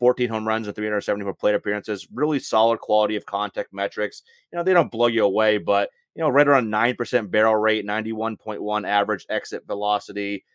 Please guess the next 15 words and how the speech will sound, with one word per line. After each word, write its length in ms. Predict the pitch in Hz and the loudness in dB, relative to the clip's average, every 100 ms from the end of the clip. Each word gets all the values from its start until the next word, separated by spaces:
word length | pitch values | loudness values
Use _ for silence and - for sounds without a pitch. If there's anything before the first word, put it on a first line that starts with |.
| _ - | _ -4
four 160 | 131 127 | 0 2
ninety-five 560 | 120 113 113 110 107 - | 2 0 4 4 4 0
X 320 | 113 110 - | -4 -4 -10
slug, 320 | 110 107 104 | -4 -2 -2
forty-eight 480 | - 113 110 113 - | -4 -6 -4 -6 -6
point 220 | 101 95 | -12 -8
four 160 | 104 101 | -4 -2
hard 300 | 101 101 95 - | 0 -2 -2 -10
contact 440 | 104 98 98 98 | -10 -6 -8 -4
rate, 420 | 101 101 98 - _ _ _ - | 0 0 0 -10 _ _ _ -10
and, 420 | 104 104 98 95 | -6 -4 -4 -6
you 80 | 107 | -4
know, 120 | 104 | -4
s-, 260 | 101 - - | -4 -10 -20
solid 400 | - 151 165 151 | -4 2 2 2